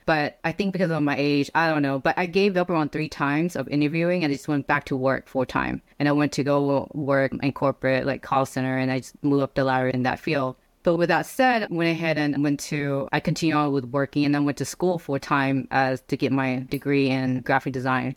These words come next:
Anyway, so, so which is why I have my, my background with designing and branding and all that.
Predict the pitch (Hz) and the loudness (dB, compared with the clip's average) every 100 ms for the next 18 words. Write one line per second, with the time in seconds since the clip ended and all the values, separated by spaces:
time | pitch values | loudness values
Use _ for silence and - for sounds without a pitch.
0 | 202 190 156 147 - 165 151 143 _ - | 0 0 0 -2 -2 2 2 0 _ -4
1 | 180 196 208 196 202 196 170 143 - 151 | -2 -2 0 2 2 0 -2 -4 -2 -4
2 | 147 147 143 139 135 127 131 135 135 131 | -2 -2 0 -2 -2 -4 -4 -2 0 -2
3 | 123 127 127 - 131 127 127 127 131 | -2 -2 -2 -4 -4 -2 0 0 0